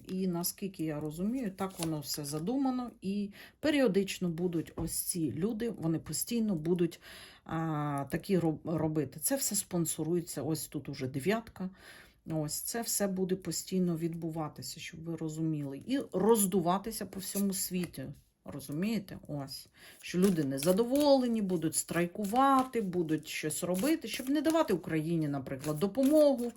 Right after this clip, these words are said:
і тому подібне. Чи колись світ зрозуміє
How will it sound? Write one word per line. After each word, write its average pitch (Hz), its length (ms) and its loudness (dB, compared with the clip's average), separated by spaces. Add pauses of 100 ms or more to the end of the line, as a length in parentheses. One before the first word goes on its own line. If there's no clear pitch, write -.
(420)
і 202 80 -4
тому 214 260 0
подібне. 156 540 0 (1700)
Чи - 160 -10
колись 254 500 -2 (160)
світ 202 560 0 (160)
зрозуміє 196 960 0